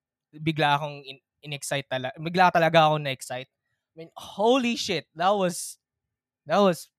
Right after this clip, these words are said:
that was phenomenal. Ang ganda ng timing. The ti-, the,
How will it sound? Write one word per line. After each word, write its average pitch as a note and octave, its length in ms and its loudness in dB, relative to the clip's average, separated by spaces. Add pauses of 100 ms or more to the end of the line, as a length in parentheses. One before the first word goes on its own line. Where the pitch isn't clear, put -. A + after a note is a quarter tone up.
that E3 160 -4
was E3+ 160 -2
phenomenal. A2 560 -12
Ang C#3+ 100 -10
ganda C#3+ 240 -6
ng C#3 160 -6
timing. A#2 460 -4 (320)
The G3 160 0
ti-, A3+ 400 2
the, G3+ 160 0